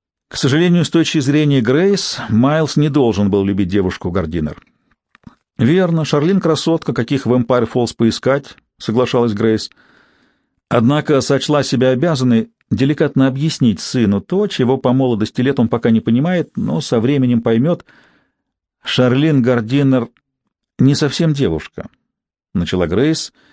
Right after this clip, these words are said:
и Майлз оторопел. "Да, она не намного старше тебя, но она уже женщина, а ты ещё мальчик". Ну, насчёт последнего Грейс, может, была и права,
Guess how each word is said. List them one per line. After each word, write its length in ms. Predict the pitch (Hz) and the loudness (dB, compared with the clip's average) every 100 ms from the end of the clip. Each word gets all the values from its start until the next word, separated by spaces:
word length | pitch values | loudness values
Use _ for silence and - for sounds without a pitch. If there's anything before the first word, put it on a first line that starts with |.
| _ _ _ - | _ _ _ -10
и 80 | 82 | -2
Майлз 440 | 95 110 135 131 | 0 2 0 -2
оторопел. 680 | 147 160 165 165 151 80 - _ _ _ _ _ | -2 0 -2 -2 -2 -2 -4 _ _ _ _ _
"Да, 480 | 110 123 165 143 131 | -4 0 2 2 2
она 220 | 143 156 | 0 0
не 100 | 151 | 0
намного 380 | 160 160 160 151 | 0 2 0 0
старше 360 | 143 98 87 135 | -2 -2 -2 -4
тебя, 280 | 104 90 87 | -4 -2 0
но 160 | 110 | 2
она 180 | 131 151 | 2 2
уже 460 | 160 110 147 156 - | 0 0 0 0 -2
женщина, 1040 | - 104 98 151 190 185 - - 98 90 - _ _ _ - | -2 -2 0 2 2 0 -2 -4 -4 -4 -8 _ _ _ -6
а 100 | 135 | -4
ты 120 | 220 | 0
ещё 200 | 202 170 | 0 0
мальчик". 480 | 127 107 - - - _ _ _ _ _ _ _ _ _ | 0 0 -4 -12 -18 _ _ _ _ _ _ _ _ _
Ну, 80 | - | -4
насчёт 320 | 127 127 117 | -2 -2 -2
последнего 500 | - 107 120 113 113 | -2 0 0 2 2
Грейс, 360 | 92 101 107 - | 2 2 0 0
может, 240 | 101 95 | -2 -2
была 220 | 92 104 104 | -2 0 0
и 40 | |
права, 440 | - 165 135 69 | 0 -2 -2 -4